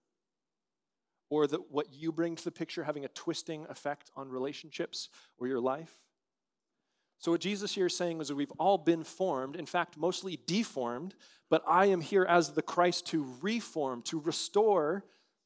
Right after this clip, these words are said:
human beings into something beautiful and whole,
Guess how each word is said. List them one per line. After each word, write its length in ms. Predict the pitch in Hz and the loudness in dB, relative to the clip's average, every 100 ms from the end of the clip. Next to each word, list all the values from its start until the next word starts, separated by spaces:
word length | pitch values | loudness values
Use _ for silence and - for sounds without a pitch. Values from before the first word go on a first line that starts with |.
| _ | _
human 220 | 175 170 160 | 0 0 2
beings 380 | 160 160 147 | 0 0 -4
into 260 | - 160 170 | -8 -6 -6
something 400 | - 151 147 135 | -4 -4 -6 -10
beautiful 560 | 135 165 170 - 156 151 | -6 -4 -4 -4 -6 -6
and 200 | - 123 | -8 -12
whole, 640 | - _ - 131 120 - | -16 _ -2 -2 -4 -10